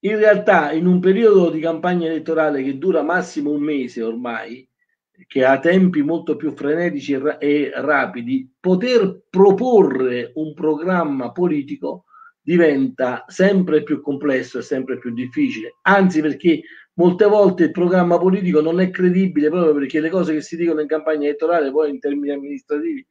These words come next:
non si riescono mai a fare completamente, no? Questo è noto. Io credo che valga sempre di più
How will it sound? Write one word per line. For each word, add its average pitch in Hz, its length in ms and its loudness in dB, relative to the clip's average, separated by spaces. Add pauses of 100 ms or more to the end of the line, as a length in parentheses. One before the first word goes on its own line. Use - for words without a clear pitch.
(320)
non 131 140 -2
si 131 140 -4
riescono 135 460 2
mai 143 320 2
a 110 120 -10
fare 110 360 -4
completamente, - 840 -20
no? 117 200 -20 (300)
Questo 127 300 -6
è 113 60 -4
noto. - 480 -10 (320)
Io 262 180 4
credo 208 320 6
che 180 180 6
valga 190 360 4
sempre 196 400 2
di 185 160 2
più 139 360 -2